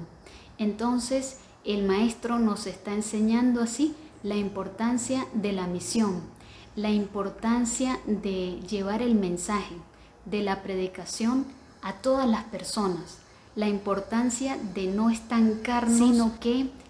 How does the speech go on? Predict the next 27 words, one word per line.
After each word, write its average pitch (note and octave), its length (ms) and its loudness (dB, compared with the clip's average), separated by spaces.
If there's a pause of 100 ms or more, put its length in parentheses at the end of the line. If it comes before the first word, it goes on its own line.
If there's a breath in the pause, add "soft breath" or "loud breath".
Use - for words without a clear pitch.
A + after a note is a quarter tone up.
(180)
eh, G3 540 -2 (140)
Él A#3+ 420 0
quiere A3 280 4
llegar G3+ 500 0 (160)
a G3 120 -8
todos A3+ 340 2
los - 240 -6
hombres, F#3 480 -4 (180)
Él A3+ 240 0
quiere A3+ 240 2
llegar G3 460 0 (340 loud breath)
a - 120 -8
todos B3 640 -2
los F#3+ 220 -2 (160)
pueblos. E3+ 640 0 (540 loud breath)
Y A#3 120 0
también A3+ 580 2
esto A3+ 300 -2
nos G#3 260 0
exige B3+ 580 -2 (480 loud breath)
una A3+ 380 8
capacidad G3+ 640 -4
de A3 160 0
cambio, B3+ 560 4 (480 loud breath)
nos G#3+ 340 2
lo G3+ 200 -2
exige B3+ 680 -4